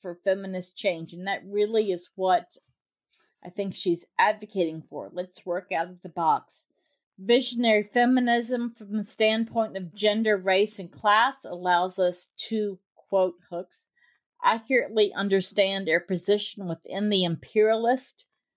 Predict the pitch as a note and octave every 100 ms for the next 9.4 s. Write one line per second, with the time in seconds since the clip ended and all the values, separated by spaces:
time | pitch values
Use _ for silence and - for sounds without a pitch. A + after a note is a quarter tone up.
0 | _ _ _ F#3+ G3+ - - G3 F3 -
1 | F#3 F#3 F3+ - - _ - F3 F3 F#3
2 | E3+ F3 - _ _ - F#3 F#3+ G#3 D3
3 | - - - _ - F3+ E3 E3 F3 -
4 | F3+ F#3+ G#3+ G3+ F#3 E3 E3+ E3 C#3 C3+
5 | - - F#3 G3 G#3+ F#3+ F3 F#3 F#3+ F3+
6 | F3 G3 F#3 E3+ F#3+ G#3 G#3+ - G#3 G#3
7 | A3 A3+ G#3 - F#3+ G#3 G#3 - G#3 G3
8 | G3 F#3+ F3+ G3 - E3 F3 F3 F#3 F3
9 | - G3+ G3+ D#3